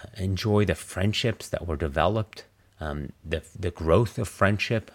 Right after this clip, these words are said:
with your partner in this, um, the opportunity that this race is,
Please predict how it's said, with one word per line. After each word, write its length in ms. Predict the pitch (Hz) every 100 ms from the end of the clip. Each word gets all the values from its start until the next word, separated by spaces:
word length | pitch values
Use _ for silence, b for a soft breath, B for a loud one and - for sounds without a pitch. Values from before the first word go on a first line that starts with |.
| -
with 260 | 76 -
your 120 | 73
partner 580 | - - 123 - 120 117 -
in 160 | 110
this, 340 | 110 113 - - B B B B B
um, 300 | 78 71 73 - _ _
the 140 | - 107
opportunity 880 | - 92 - 87 - 95 104 104 104
that 400 | 92 85 82 78
this 320 | 78 95 -
race 320 | 82 82 82 -
is, 560 | 95 101 82 80 -